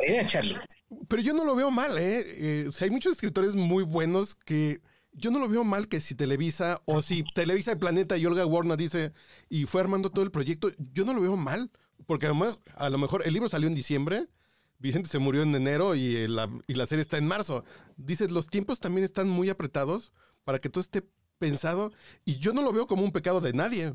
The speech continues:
Speaker 2: Es, pues es una historia que hay que contar y vamos a buscar a alguien que la escriba bien,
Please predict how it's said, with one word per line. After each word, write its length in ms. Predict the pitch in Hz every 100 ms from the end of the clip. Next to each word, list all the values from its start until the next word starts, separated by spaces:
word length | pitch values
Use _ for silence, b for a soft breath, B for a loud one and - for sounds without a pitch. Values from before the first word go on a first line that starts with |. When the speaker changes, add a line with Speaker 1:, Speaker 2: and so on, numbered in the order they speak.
| -
Speaker 2:
Es, 340 | 156 175 - _ _ _ _ _
pues 140 | 147
es 60 | 226
una 100 | 277
historia 220 | - 226
que 60 | 233
hay 60 |
que 120 | 220 190
contar 420 | 151 175 180 202 B B -
y 80 | 156
vamos 180 | 185
a 40 | 185
buscar 260 | 156 170
a 60 | 175
alguien 180 | 190 190
que 80 | 185
la 60 |
escriba 260 | - 170 139
bien, 320 | 147 214